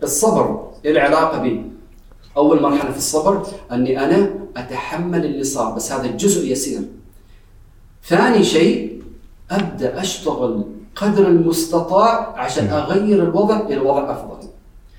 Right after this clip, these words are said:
Speaker 1: ثالث شيء أترك النتائج على الله، وأنا أكون كذا كأني في حالة من التسليم لله. أنا علي أركز في الرحلة، النتيجة بيد الله. نعم أنا أريدها وأطلقها ذهنيًا باسم الله المصور،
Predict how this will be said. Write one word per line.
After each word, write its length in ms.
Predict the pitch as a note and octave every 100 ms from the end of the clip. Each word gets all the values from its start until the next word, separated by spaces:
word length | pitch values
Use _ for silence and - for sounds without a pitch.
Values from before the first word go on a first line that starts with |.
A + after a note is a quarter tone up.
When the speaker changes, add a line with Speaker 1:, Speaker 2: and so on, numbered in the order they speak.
| - - -
Speaker 1:
ثالث 420 | F3 A#3 B3 -
شيء 480 | - G#3 - - - - -
أترك 340 | E3+ - D#3+
النتائج 580 | D#3 D3 C#3+ E3 E3 D#3+
على 200 | - B2+
الله، 600 | B2 B2 D3+ G3 F3+ - - - -
وأنا 380 | B2 C3 B2+ B2+
أكون 160 | C#3
كذا 200 | C#3 C#3
كأني 280 | C#3 D3 D3+
في 140 | C#3+
حالة 340 | D3+ - D3+ C#3
من 140 | C3+
التسليم 680 | C3+ C3+ C3 - - D3 D3
لله. 340 | - G#3 G#3 - - -
أنا 140 | - -
علي 280 | - E3
أركز 380 | E3 D#3 E3 E3
في 400 | - D3+ G3+ G#3+ - - -
الرحلة، 480 | - - - - - - - - - - - -
النتيجة 640 | A2 G#2+ - F3 G3 G#3 - - -
بيد 240 | C3 B2+
الله. 220 | A#2 A2+
نعم 240 | A2 C3 C3
أنا 260 | C3+ C#3+
أريدها 520 | D3 - A3+ - - - - - - -
وأطلقها 560 | - - - A3+ A#3+ F#3
ذهنيًا 680 | D3+ C3 D3+ E3+ - - -
باسم 260 | C3+ -
الله 200 | B2 A#2+
المصور، 680 | B2+ C3 G3+ G3+ C#3+ - -